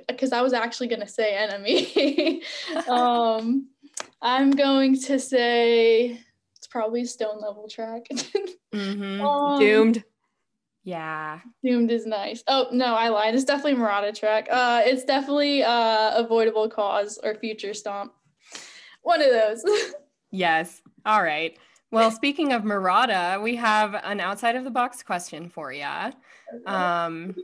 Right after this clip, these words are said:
Speaker 2: so this is gonna be remix, collab, B two B,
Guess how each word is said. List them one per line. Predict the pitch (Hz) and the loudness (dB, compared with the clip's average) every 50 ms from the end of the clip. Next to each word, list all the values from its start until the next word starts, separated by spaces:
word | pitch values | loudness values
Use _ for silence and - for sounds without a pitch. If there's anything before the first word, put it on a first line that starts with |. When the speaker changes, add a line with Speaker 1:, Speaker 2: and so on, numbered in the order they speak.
| - - - | -12 -12 -10
Speaker 2:
so | - - 214 208 | -6 -4 -2 -2
this | 185 214 220 240 | -2 -2 -4 -4
is | 226 220 | -4 -4
gonna | 247 233 226 220 | -2 0 0 0
be | 214 214 202 202 202 196 190 185 - - _ _ - | 0 -2 -2 0 0 0 0 -2 -4 -8 _ _ -16
remix, | 175 175 170 180 190 185 208 247 330 370 - - - - | -14 -10 -8 -6 -4 -4 -2 -2 -2 -4 -6 -10 -16 -14
collab, | - - 233 202 190 185 185 185 190 185 180 185 - - 175 - | -10 -8 -4 -2 0 2 2 2 2 0 -2 -6 -10 -16 -16 -12
B | - 175 180 | -8 -6 -6
two | 170 175 | -6 -6
B, | 165 - 151 - - - - - - | -8 -10 -12 -14 -14 -16 -18 -18 -20